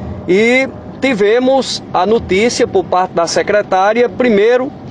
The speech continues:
de que a equipe dela vai ajudar nesse projeto de acessibilidade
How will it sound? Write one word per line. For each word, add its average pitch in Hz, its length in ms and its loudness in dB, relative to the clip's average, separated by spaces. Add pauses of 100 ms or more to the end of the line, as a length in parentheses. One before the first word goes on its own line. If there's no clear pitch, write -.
(360)
de 175 120 0
que 214 540 2
a 196 200 2
equipe 208 360 -2
dela 160 380 2
vai 185 360 2
ajudar 196 540 2
nesse 185 260 0
projeto 165 480 0
de 156 120 0
acessibilidade 156 1120 0